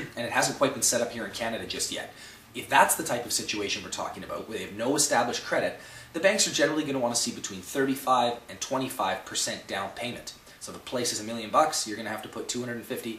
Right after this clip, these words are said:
to three hundred fifty thousand dollars down payment on the property in order to get a mortgage on it. Well, it may seem like a lot, but it's because the bank cannot rely on any sort of, uh, credit repayment history or whatnot that you have. Um, some of them will ask for a banker's reference letter from back home.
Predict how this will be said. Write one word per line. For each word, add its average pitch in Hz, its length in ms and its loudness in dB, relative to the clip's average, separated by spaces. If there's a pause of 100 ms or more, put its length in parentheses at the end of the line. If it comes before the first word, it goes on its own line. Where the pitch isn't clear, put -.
to 107 60 -14
three 110 200 -6
hundred 101 220 -6
fifty 104 240 -8
thousand 95 340 -4
dollars 90 300 -6
down 80 180 -6
payment 87 320 -10
on 95 100 -12
the 87 80 -14
property 87 400 -4
in 87 60 -8
order 82 160 -10
to - 80 -14
get 82 120 -8
a 85 40 -8
mortgage 107 380 -2
on - 120 -6
it. - 80 -12 (720)
Well, 107 280 2 (260)
it - 80 -12
may 117 80 -2
seem 113 220 2
like 98 160 -2
a 95 40 -2
lot, 95 320 0 (120)
but 95 100 -8
it's - 100 -4
because 113 280 -4
the - 80 -6
bank 123 320 0
cannot 120 340 -2
rely 107 400 0
on 95 80 -6
any 110 140 -4
sort 107 200 0
of, 85 140 -8
uh, - 160 0 (200)
credit 107 300 -4
repayment 104 400 -8
history 90 360 -2
or 85 60 -10
whatnot 85 320 -8
that 82 160 -8
you - 60 -12
have. 90 320 -6 (480)
Um, 90 200 -8
some 127 240 4
of 123 80 2
them 117 160 -4
will 117 160 2
ask 107 200 4
for 110 140 -4
a - 20 -2
banker's 104 540 -4
reference 107 380 -2
letter 101 180 -2
from 98 200 -8
back 87 200 -4
home. 98 200 -6